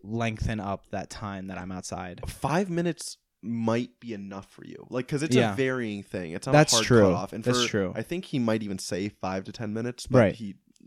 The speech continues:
Speaker 2: recommends ten minutes 'cause that's the
Speaker 1: Right.
Speaker 2: higher
Speaker 1: It's
Speaker 2: end.
Speaker 1: more like, yeah, it's more of, like, for everyone's one,
Speaker 2: Yeah.
Speaker 1: one size fits all kinda thing.
Speaker 2: Exactly. For me,
Speaker 1: Yeah.
Speaker 2: for me, it's just, like, I do, I don't even necessarily do ten minutes a lot. Like, I'm just getting outside instantly to walk to the gym, and sometimes I'll walk around the block.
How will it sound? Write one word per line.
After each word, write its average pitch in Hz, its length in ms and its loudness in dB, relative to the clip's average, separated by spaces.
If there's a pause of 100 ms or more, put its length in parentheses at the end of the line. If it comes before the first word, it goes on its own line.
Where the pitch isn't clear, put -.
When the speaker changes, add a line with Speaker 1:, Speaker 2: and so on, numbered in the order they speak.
(100)
Speaker 2:
recommends 92 420 -10
ten 98 160 -16
minutes 95 220 -12
'cause 92 160 -14
that's - 380 -16 (120)
the - 80 -12
Speaker 1:
Right. 170 200 6
Speaker 2:
higher 113 80 6
Speaker 1:
It's 101 120 0
Speaker 2:
end. 117 60 2
Speaker 1:
more 143 140 8
like, 123 260 6
yeah, 104 360 4 (180)
it's - 160 -4
more 131 140 6
of, 113 60 4
like, 113 140 2
for - 160 -4
everyone's 101 480 -6
one, 98 160 0
Speaker 2:
Yeah. 104 200 -4
Speaker 1:
one 98 100 2
size 87 220 -6
fits 90 160 -8
all 69 120 -4
kinda - 220 -8
thing. - 300 -8
Speaker 2:
Exactly. 117 500 -2
For 151 160 4
me, 147 140 8
Speaker 1:
Yeah. 90 160 4
Speaker 2:
for 151 100 0
me, 156 140 0
it's 175 100 -6
just, - 160 -6
like, 98 260 0 (440)
I 107 100 2
do, 107 160 6 (640)
I 127 140 4
don't 156 180 6
even 98 340 -4
necessarily 104 400 -10
do 92 140 -12
ten 98 180 -12
minutes 95 220 -10
a 104 60 -12
lot. 104 280 -6
Like, 98 160 -6 (180)
I'm 113 160 -6
just 120 220 -12 (380)
getting 95 180 -12
outside 95 320 -12
instantly 92 340 -12
to 92 140 -16
walk 90 200 -10
to - 60 -20
the 90 60 -14
gym, 92 340 -12
and 95 100 -12
sometimes 92 420 -8
I'll 92 80 -6
walk 92 240 -8
around 92 140 -10
the 95 60 -10
block. 95 280 -6